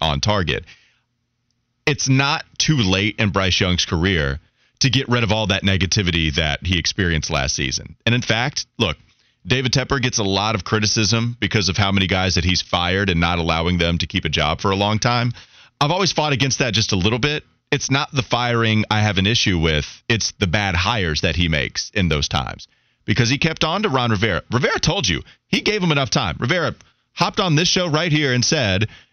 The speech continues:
"David Tepper gave me enough time. He gave me two years. That was cool. It was a complete rebuild, but he gave me two years."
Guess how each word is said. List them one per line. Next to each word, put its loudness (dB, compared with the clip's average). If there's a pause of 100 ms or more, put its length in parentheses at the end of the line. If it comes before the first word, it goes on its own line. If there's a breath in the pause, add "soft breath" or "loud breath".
"David 0
Tepper 0 (140)
gave 0
me 2
enough 0
time. -2
He -4
gave 0
me 2
two 0
years. -2
That 0
was 0
cool. -4 (600)
It 4
was 2
a 0
complete 0
rebuild, 0 (200 soft breath)
but 2
he 0
gave 0
me 2
two 2
years." -4